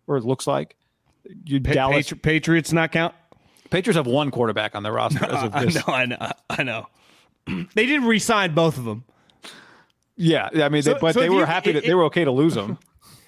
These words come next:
Speaker 2: But if you could keep three quarterbacks, but you know that you only gotta pay two of them practice squad salaries, could you say it's a genius move by Bill? 'Cause, like,
Speaker 1: Yeah.
Speaker 2: why would I keep him on the active roster when
Speaker 1: Absolutely,
Speaker 2: I can keep him on the practice squad?
Speaker 1: hundred percent.
Speaker 2: Hey, Robert, I'm saving you, I'm saving you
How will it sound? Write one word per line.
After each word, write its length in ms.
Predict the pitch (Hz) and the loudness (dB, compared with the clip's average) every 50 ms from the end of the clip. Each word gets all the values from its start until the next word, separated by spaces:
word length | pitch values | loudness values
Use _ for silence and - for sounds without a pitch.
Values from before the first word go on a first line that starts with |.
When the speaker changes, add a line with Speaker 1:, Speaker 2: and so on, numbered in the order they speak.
| _ _ - | _ _ -2
Speaker 2:
But 120 | 156 196 196 | 0 0 0
if 100 | 165 180 | 0 0
you 140 | 226 285 | -2 -2
could 160 | 240 294 226 - | -2 -2 -6 -4
keep 260 | - 220 240 233 - | 0 0 0 0 0
three 160 | 202 208 220 | 0 0 0
quarterbacks, 760 | 170 - 180 202 202 202 196 208 208 208 214 - - - - _ - _ _ _ _ - | 0 2 2 2 2 2 2 0 0 0 -2 -4 -8 -12 -14 _ -20 _ _ _ _ -6
but 200 | 139 147 190 202 | -2 0 0 0
you 140 | 170 170 170 | 0 0 2
know 240 | 160 165 175 185 190 | 2 4 4 2 2
that 80 | 175 | 0
you 140 | 180 170 175 | 2 2 2
only 120 | 175 175 | 2 2
gotta 160 | 165 170 160 156 | 2 2 0 0
pay 200 | - 165 151 131 | 2 0 0 0
two 200 | - - 170 180 | 2 2 2 2
of 80 | 175 | 4
them 120 | 160 160 139 | 2 -2 -2
practice 340 | 151 160 165 175 - 185 160 | 0 0 0 -2 -4 -8 -8
squad 200 | - 180 190 180 | -2 -2 -2 -2
salaries, 460 | - - 185 185 190 196 202 202 190 | 0 0 0 2 2 2 0 -2 -4
could 180 | - - 175 165 | -6 -8 -8 -8
you 80 | 180 156 | -8 -8
say 220 | - - 185 202 | -4 -4 -2 -2
it's 140 | 214 208 - | -2 -4 -6
a 40 | 160 | -8
genius 340 | 139 151 170 175 165 131 | -4 -2 -2 -2 -2 -4
move 240 | 127 139 156 185 190 | -6 -4 -4 -4 -4
by 120 | 214 226 226 | -4 -6 -2
Bill? 280 | 202 247 269 262 254 - _ _ _ _ _ _ _ | 0 0 0 0 -2 -10 _ _ _ _ _ _ _
'Cause, 120 | - 143 160 | -4 -2 2
like, 80 | 180 | 2
Speaker 1:
Yeah. 100 | 214 285 | 2 2
Speaker 2:
why 60 | 160 | 2
would 100 | 185 214 | 2 0
I 40 | 180 | 0
keep 140 | 151 180 190 | 0 -2 -2
him 60 | 180 | 0
on 60 | 180 | 0
the 80 | 170 170 | 2 2
active 180 | 185 202 202 196 | 2 2 0 0
roster 280 | 180 170 165 165 - 170 | 2 2 2 0 0 -2
when 100 | 185 165 | -2 -2
Speaker 1:
Absolutely, 220 | 160 151 262 - | -2 -2 0 0
Speaker 2:
I 40 | - | 2
can 40 | - | 2
keep 60 | 180 | 0
him 60 | 165 | 0
on 60 | 190 | 0
the 60 | - | 0
practice 180 | 170 220 240 208 | 0 0 0 0
squad? 100 | - 311 330 302 - _ _ - - | 0 0 0 -2 -4 _ _ -20 -20
Speaker 1:
hundred 60 | - - | -20 -20
percent. 260 | - - - - - | -20 -20 -20 -18 -8
Speaker 2:
Hey, 120 | - 170 190 | -2 -2 0
Robert, 300 | 185 196 226 262 214 170 165 | 0 0 0 0 -2 -4 -4
I'm 80 | 170 | -4
saving 360 | - - 208 202 196 185 190 | -2 0 0 2 2 2 2
you, 180 | 190 185 190 180 180 - - - - - - | 2 4 2 2 0 -6 -20 -20 -20 -8 -2
I'm 140 | 143 165 160 | -2 -2 0
saving 380 | - 214 214 202 180 196 196 | 2 2 2 2 2 2 2
you 280 | 196 196 190 190 185 | 2 4 4 4 2